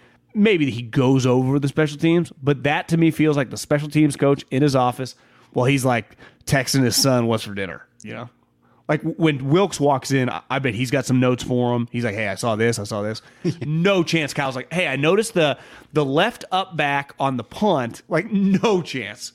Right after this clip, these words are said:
Speaker 1: Doesn't give a shit.
Speaker 2: The left
Speaker 1: So,
Speaker 2: up back
Speaker 1: my
Speaker 2: on the
Speaker 1: point
Speaker 2: punt.
Speaker 1: is, my, my point is, if you're not gonna give a shit, don't blame him. It's really boring. I, I, I, I wouldn't either.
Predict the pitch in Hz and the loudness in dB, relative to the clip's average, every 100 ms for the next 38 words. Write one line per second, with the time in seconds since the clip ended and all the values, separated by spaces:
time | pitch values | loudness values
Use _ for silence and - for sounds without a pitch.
0 | - 151 202 226 196 233 214 151 139 170 | -12 -2 2 2 0 -2 -4 -10 0 2
1 | 175 151 - 143 131 120 107 - - - | 2 0 -4 -2 2 0 -2 -12 -16 -8
2 | 160 160 117 - _ _ _ _ _ _ | 2 2 2 -8 _ _ _ _ _ _
3 | _ _ _ _ _ _ _ _ _ _ | _ _ _ _ _ _ _ _ _ _
4 | - 95 98 90 190 160 - - 92 98 | -16 -10 -6 0 2 0 -2 -4 -2 0
5 | 208 277 180 101 - - _ _ - 139 | 2 2 2 -4 -10 -16 _ _ -2 -2
6 | 143 143 127 220 185 90 - - _ _ | 0 -2 2 2 2 -4 -12 -16 _ _
7 | _ _ _ 170 151 160 170 220 202 220 | _ _ _ -2 0 2 2 0 -2 -4
8 | 202 202 190 147 131 135 170 196 175 127 | 0 0 0 -2 -4 0 0 2 0 0
9 | 101 - 135 143 160 147 127 98 - _ | -4 -8 -2 2 4 4 0 -6 -12 _
10 | _ _ - 113 127 - 113 117 135 151 | _ _ -6 -2 -2 -4 -6 -2 0 4
11 | 160 143 131 107 | 4 4 2 0